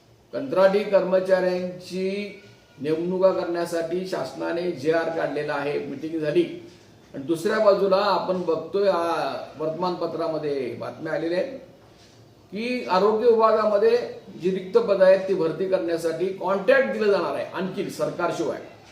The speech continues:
कॉन्ट्रॅक्ट कंपन्या नेमल्या जाणार आहेत आणि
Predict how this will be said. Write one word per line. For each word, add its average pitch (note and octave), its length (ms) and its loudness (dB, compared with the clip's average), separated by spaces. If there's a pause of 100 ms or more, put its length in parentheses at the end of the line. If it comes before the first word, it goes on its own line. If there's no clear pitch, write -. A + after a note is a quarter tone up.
(600)
कॉन्ट्रॅक्ट F3+ 480 2
कंपन्या G3+ 460 0
नेमल्या G3+ 340 4
जाणार D#3 240 2
आहेत D3 140 -2
आणि E3+ 120 -2